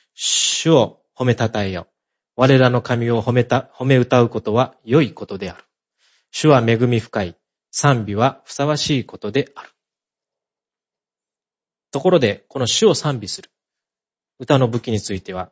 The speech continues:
最終時代に生きている私たちにとっても、とても重要な関係があります。なぜなら、主を褒めたたえ、心から賛美することは、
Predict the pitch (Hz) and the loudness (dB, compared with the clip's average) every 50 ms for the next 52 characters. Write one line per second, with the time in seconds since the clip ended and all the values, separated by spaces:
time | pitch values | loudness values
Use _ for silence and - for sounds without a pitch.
0 | _ _ _ - - - 160 165 160 - - 160 156 143 143 135 139 127 120 110 | _ _ _ -10 -2 0 2 2 2 0 -2 -2 -2 -2 0 2 2 2 2 0
1 | 101 95 90 - _ _ - 113 - _ 131 117 104 101 104 107 - 110 - - | -4 -8 -10 -12 _ _ -20 -20 -8 _ -2 0 0 0 -2 -2 -2 -2 -2 -4
2 | 110 - - 95 - - 101 - _ - 90 95 110 139 - _ _ _ _ _ | -10 -10 -10 -16 -14 -14 -16 -14 _ -20 -14 -10 -10 -10 -10 _ _ _ _ _
3 | _ - 123 120 170 170 180 175 143 - _ _ _ 123 107 107 131 135 131 127 | _ -12 -6 -4 -2 -2 -2 -2 -4 -6 _ _ _ -12 -4 0 2 2 4 4
4 | 123 117 107 104 98 104 _ - - 117 117 110 - 107 101 101 110 120 - _ | 2 0 -2 -6 -12 -14 _ -8 -8 -8 -8 -6 -6 -4 -2 -2 -2 -4 -4 _
5 | _ - 101 98 95 - - - - - _ _ _ _ _ _ _ _ _ _ | _ -20 -20 -20 -20 -20 -16 -16 -16 -16 _ _ _ _ _ _ _ _ _ _
6 | _ _ _ _ _ _ _ _ 120 120 113 120 110 95 - - _ _ _ _ | _ _ _ _ _ _ _ _ -4 -2 -2 -2 -4 -4 -10 -14 _ _ _ _
7 | _ _ _ _ _ _ - - - 170 151 123 - 135 131 123 117 - 107 - | _ _ _ _ _ _ -6 0 4 4 4 4 4 2 0 0 0 0 -4 -4
8 | 104 95 87 87 _ _ _ _ _ _ _ _ _ _ _ - 117 - 160 180 | -4 -8 -8 -10 _ _ _ _ _ _ _ _ _ _ _ -20 -12 -4 -2 0
9 | 170 151 - - 160 143 - - _ _ _ - - - 147 143 135 120 107 - | 0 0 0 0 -2 -2 -2 -4 _ _ _ -10 -4 -2 0 0 0 -2 -4 -6
10 | 110 101 101 - 101 - 95 92 101 110 127 | -6 -8 -8 -10 -10 -12 -8 -6 -6 -6 -8